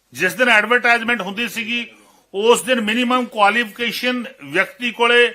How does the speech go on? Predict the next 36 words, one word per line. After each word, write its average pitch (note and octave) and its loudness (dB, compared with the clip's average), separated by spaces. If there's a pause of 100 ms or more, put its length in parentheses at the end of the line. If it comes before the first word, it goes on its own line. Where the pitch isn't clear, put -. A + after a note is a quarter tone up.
(380)
ਹੈ G3+ 6
ਸੀ A#3+ -6
ਜਾਂ A#3+ 2
ਨਹੀਂ G#3+ 0
ਸੀ, B2+ -12 (360)
ਇਹ A3+ 4
ਇੱਕ A3 -4
ਬਹੁਤ G#3 0
ਵੱਡਾ G#3+ 0
ਸਵਾਲ G3 -2
ਸੀ A3 -14
ਔਰ A3 -6
ਡਿਫਰੈਂਟ G#3 -8
ਲੋਕ G3+ -10
ਜਿਹੜੇ G3+ -6
ਨੇ, F#3+ -10 (300)
ਉਹ G3+ -4
ਹਾਈ E3 2
ਕੋਰਟ, F#3+ -6
ਸੁਪਰੀਮ F#3 -12
ਕੋਰਟ F3 -8
ਜਾਂਦੇ E3 -4
ਸੀਗੇ। G3+ -10 (340)
ਉਹਦੇ A3+ -6
ਵਿੱਚ A3 -4
ਬਹੁਤ G#3+ -2
ਸਾਰੀਆਂ A3 -4
ਜੱਜਮੈਂਟਾਂ F#3+ -2
ਆਈਆਂ F#3 0
ਨੇਗੀਆਂ। G3 -2
ਅੱਜ G3+ -2
ਅਸੀਂ A#3 -8
ਇਹ G3+ -6
ਫੈਸਲਾ G3 -2
ਕੀਤਾ G#3 -4
ਗਾ A3 -4